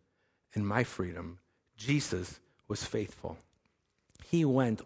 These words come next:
all the way fulfilling God's plan. So the damage of sin and the damage of sins would not be our permanent state. Isn't that incredible? Jesus was faithful.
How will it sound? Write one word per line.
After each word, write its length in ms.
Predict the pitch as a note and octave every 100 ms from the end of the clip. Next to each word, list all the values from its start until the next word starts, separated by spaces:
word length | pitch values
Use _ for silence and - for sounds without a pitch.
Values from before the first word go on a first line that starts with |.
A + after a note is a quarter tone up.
| -
all 240 | C3+ D3+
the 80 | D3
way 460 | B2 B2+ F#2+ F#2+ - _ _ _ _ _ _
fulfilling 500 | - A2 C#3+ B2+ B2
God's 280 | A2+ G#2+ -
plan. 400 | - G2+ G2+ G2 _ _ _ _ _ _ _
So 140 | - B2
the 120 | G#2
damage 520 | F#2+ A#2 C3 D3 C#3
of 100 | A#2
sin 520 | - - G#2 F#2 F2+ - _ _ _ _ _ -
and 140 | G#2+
the 60 | G2
damage 440 | F#2+ A2 G#2+ G2
of 100 | -
sins 720 | - - D#3 F#2 F2 F2 - - _ _ _ -
would 140 | A2+ G#2
not 240 | A#2 -
be 120 | A2+
our 80 | F#2
permanent 720 | - - B2 A2+ A2 G#2+ - _ _
state. 460 | - - - - - - _ _ _ _ _ -
Isn't 140 | C#3
that 40 |
incredible? 500 | B2+ A2+ A#2+ C3+ D#3+ - _ _ _ _ _ _ -
Jesus 380 | - F3 D3+ A#2
was 120 | A2+
faithful. 680 | - E3+ F#3+ - F2+ F#2